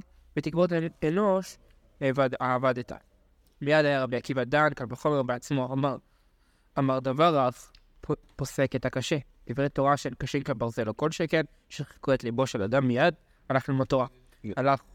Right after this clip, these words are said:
Speaker 1: הוא ובנו, והלך וישב אצל גלמי תינוקות.
Speaker 2: כן, זה, זה מה שאמרנו, ש-, זה שהוא היה בן ארבעים שנה, זה כתוב כאן. ולכאורה כבר יש לו בן, שהוא בג-, בגיל שלו יש לו בית ספר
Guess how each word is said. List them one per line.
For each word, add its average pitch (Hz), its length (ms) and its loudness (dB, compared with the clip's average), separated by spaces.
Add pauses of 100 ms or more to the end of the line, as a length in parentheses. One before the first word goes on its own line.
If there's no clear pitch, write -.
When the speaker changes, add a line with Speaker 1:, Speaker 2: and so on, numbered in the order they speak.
(160)
Speaker 1:
הוא 165 240 0
ובנו, 135 460 0
והלך 120 360 -2
וישב 135 340 0
אצל 156 320 -2 (240)
גלמי 127 180 2
תינוקות. 131 400 -4
Speaker 2:
כן, 113 160 -4
זה, 95 200 -4
זה 92 120 -6
מה 120 120 2
שאמרנו, 123 400 0
ש-, - 80 -8 (500)
זה 117 120 0
שהוא 127 120 2
היה 123 100 0
בן 110 40 0
ארבעים 107 240 2
שנה, 107 160 2
זה 85 120 -2
כתוב 87 200 -2
כאן. 78 240 -6 (520)
ולכאורה 131 480 2
כבר 120 180 0
יש 98 80 0
לו 107 100 2
בן, 120 120 2 (760)
שהוא 120 220 0
בג-, 101 360 -2
בגיל 110 240 0
שלו 107 200 0
יש 98 80 0
לו 101 120 0
בית 90 120 -8
ספר 160 300 -2